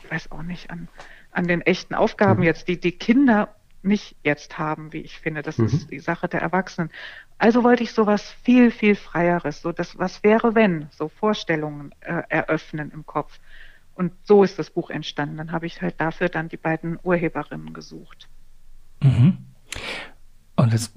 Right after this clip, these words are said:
Speaker 3: hattest du schon nochmal den Begriff Debatte, Debattenbuch.
Speaker 1: Mhm.
Speaker 3: Ähm, ich würde es jetzt nochmal ganz auf so eine gesamtgesellschaftliche Ebene heben. Ist es jetzt heute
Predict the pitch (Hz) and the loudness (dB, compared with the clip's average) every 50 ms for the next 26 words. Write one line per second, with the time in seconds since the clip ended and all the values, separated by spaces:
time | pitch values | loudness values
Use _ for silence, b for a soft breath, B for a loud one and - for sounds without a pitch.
0 | 147 127 117 131 143 135 - 160 - - 143 139 139 131 131 127 123 117 127 135 | 2 4 4 4 4 4 4 4 4 6 6 6 6 6 6 6 6 6 6 6
1 | 131 - 143 139 - - - - 131 127 135 123 131 - - 180 156 160 165 180 | 6 4 2 2 2 -2 -2 0 2 4 4 2 2 4 4 6 6 6 4 4
2 | - - 147 127 - - - 185 160 147 143 147 151 151 - - - - - - | 2 0 0 2 2 2 4 6 6 6 6 6 6 4 2 0 -6 -12 -6 -2
3 | 208 214 214 214 202 202 - 139 131 131 135 131 135 131 B B B B B B | 2 2 4 4 4 6 6 6 8 6 6 4 2 0 B B B B B B
4 | B B B - - - - - - - 156 139 139 143 147 131 135 135 - - | B B B -6 -6 -6 -4 0 4 6 6 8 8 6 6 6 6 4 2 0
5 | - - 403 - - - - - - - - 151 - - 135 123 123 123 - - | -2 -2 -4 -4 -6 -10 -10 -8 -6 -6 -4 -4 -2 0 2 2 2 0 -2 -2
6 | - - 135 110 123 123 175 202 - 170 139 127 131 147 - - 139 - 156 135 | 0 2 2 4 6 6 6 6 6 4 4 6 4 4 2 0 0 2 4 4
7 | 135 135 117 156 160 151 139 135 123 127 135 139 156 156 143 143 143 - - - | 4 4 4 4 4 4 4 6 6 6 6 6 6 6 4 4 2 0 -4 -10
8 | _ _ - - - - - - 143 - - - - - - 214 226 - - - | _ _ -20 -20 -20 -16 -6 -4 -4 -4 -4 -6 -12 -12 -8 -8 -8 -8 -8 -12
9 | - - - 135 - - - - - 165 143 - - - - - 135 143 143 147 | -10 -6 -4 -4 -4 -4 -4 -2 0 0 0 0 -2 -2 0 2 2 2 4 2
10 | 135 135 135 - | 2 2 0 -2